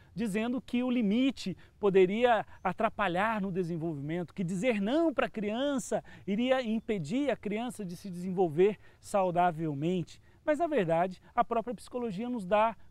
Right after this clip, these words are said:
fundamentos importantes para dizer que a criança, desde o momento que ela nasce, ela precisa ter limites, ela precisa o-, olhar para o mundo ao seu redor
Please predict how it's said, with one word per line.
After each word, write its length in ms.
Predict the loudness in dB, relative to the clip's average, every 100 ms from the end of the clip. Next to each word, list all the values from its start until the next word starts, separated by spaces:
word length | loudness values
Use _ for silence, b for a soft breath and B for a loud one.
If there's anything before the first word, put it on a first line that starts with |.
| -6
fundamentos 800 | 0 2 2 2 -2 -4 -6 -4
importantes 640 | -2 -4 -4 -6 -6 -6
para 200 | -4 -4
dizer 440 | -2 2 4 4
que 280 | 2 -4 -2
a 60 | -2
criança, 720 | -2 0 2 2 0 -4 -12 -14 b
desde 320 | -2 0 0 -2
o 40 |
momento 280 | -2 -4 -4
que 80 | -2
ela 160 | -2
nasce, 440 | -2 -4 -6 -10 -20 b b
ela 220 | -4 -2
precisa 680 | -4 -6 -4 -2 -2 -4 -6 b b b _
ter 260 | -2 -2 -2 -4
limites, 600 | 0 2 2 0 -4 -4
ela 160 | -2
precisa 340 | -2 -6 0 2
o-, 140 | 2 2
olhar 480 | 2 6 4 2
para 140 | -4 -4
o 40 |
mundo 380 | -2 0 0 0
ao 100 | -2
seu 180 | -2 -2
redor 480 | -2 -2 0 0